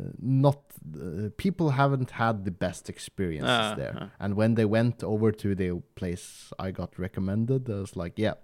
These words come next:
Speaker 1: that's, uh,
Speaker 2: Up
Speaker 1: uh,
Speaker 2: in Junior's Town. <laughs>
Speaker 1: up in Junior's Town," yeah. So it was basically word of mouth. Uh,
Speaker 2: Mm.
Speaker 1: people at my workplace said, "Hey,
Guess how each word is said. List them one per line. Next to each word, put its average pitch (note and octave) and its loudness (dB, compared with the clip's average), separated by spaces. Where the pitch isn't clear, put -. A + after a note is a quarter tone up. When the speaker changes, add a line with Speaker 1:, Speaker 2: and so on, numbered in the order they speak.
Speaker 1:
that's, - -12
uh, - -10
Speaker 2:
Up G#2 -2
Speaker 1:
uh, B2+ 2
Speaker 2:
in B2+ 2
Junior's D3 6
Town. B2 0
<laughs> - 8
Speaker 1:
up G3 12
in B2+ 6
Junior's - 2
Town," - -8
yeah. G2+ 0
So G#3 6
it F#3 6
was F#3 10
basically B2+ 8
word G#2 6
of F#2 0
mouth. F2 -2
Uh, D#2 -6
Speaker 2:
Mm. C3 4
Speaker 1:
people F#2+ -2
at - -6
my F2+ -2
workplace F2+ -4
said, E2+ -6
"Hey, F#2+ 2